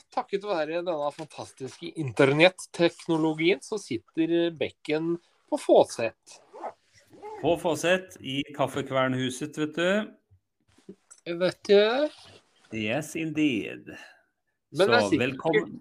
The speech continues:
Speaker 2: velkommen til alle våre lyttere der ute.
Speaker 1: <laughs> Men,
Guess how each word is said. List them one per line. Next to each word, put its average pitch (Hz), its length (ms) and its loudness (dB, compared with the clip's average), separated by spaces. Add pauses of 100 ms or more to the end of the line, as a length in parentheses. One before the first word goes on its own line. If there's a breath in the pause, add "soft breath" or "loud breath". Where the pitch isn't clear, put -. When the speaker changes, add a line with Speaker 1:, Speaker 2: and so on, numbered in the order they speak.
(100)
Speaker 2:
velkommen 151 580 0
til 151 220 2
alle 131 180 2
våre 135 220 0
lyttere 123 500 0
der 113 220 2
ute. 98 320 -4 (880)
Speaker 1:
<laughs> - 400 2 (720 soft breath)
Men, 196 320 6